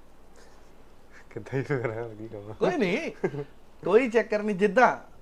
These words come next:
Speaker 2: ਉਹ ਤੁਸੀਂ ਇਹ ਨਾ ਸੋਚੋ ਕਿ ਵੀ ਕੈਮਰਾ ਚੱਲਦਾ, ਤੁਸੀਂ ਆਪਣੇ ਦਿਲ ਦੀ ਜੋ ਵੀ ਸੱਚ ਆ, ਜਿਵੇਂ ਵੀ ਮਹਿਸੂਸ ਹੋਇਆ,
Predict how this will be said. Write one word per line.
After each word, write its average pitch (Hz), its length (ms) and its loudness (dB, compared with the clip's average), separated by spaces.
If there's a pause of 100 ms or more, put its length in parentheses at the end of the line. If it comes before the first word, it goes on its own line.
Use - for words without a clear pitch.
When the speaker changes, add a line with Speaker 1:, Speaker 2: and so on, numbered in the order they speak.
(100)
Speaker 2:
ਉਹ 165 220 -4
ਤੁਸੀਂ 185 340 -4
ਇਹ 226 60 4
ਨਾ 226 80 2
ਸੋਚੋ 196 280 -4
ਕਿ 196 100 -6
ਵੀ 202 120 -6
ਕੈਮਰਾ 185 400 2
ਚੱਲਦਾ, 190 280 2
ਤੁਸੀਂ 226 220 0
ਆਪਣੇ 262 200 2
ਦਿਲ 226 200 2
ਦੀ 202 200 -2 (440)
ਜੋ 185 200 4
ਵੀ 262 200 2 (360)
ਸੱਚ 202 460 8
ਆ, 240 280 10 (280)
ਜਿਵੇਂ 220 280 4
ਵੀ 302 100 0
ਮਹਿਸੂਸ 226 420 0
ਹੋਇਆ, 147 240 0